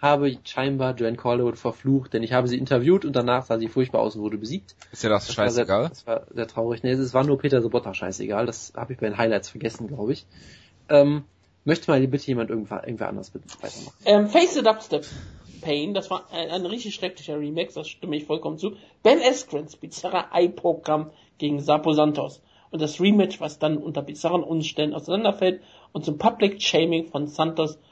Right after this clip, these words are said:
Speaker 3: von One C E O auf Twitter führt, der sich natürlich aufregt, dass Santos beim Wake, äh, Wake Cut nicht gestorben ist.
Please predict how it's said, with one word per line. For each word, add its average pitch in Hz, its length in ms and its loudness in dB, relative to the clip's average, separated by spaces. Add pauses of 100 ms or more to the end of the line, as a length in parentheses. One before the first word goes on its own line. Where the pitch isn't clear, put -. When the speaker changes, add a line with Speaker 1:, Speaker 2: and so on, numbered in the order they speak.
(200)
Speaker 3:
von 139 260 0
One 185 320 2 (480)
C 165 320 2
E 151 60 2
O 151 280 2
auf - 160 -4
Twitter 165 280 2
führt, - 260 -10 (340)
der 185 140 6
sich 208 240 -4
natürlich 185 320 -2
aufregt, 190 380 2
dass 170 160 0
Santos 170 380 -2
beim 156 280 -2
Wake, 165 340 2
äh, 156 200 -6
Wake 156 260 -4
Cut 151 160 -6
nicht 151 160 -10
gestorben 208 400 -2
ist. - 220 -20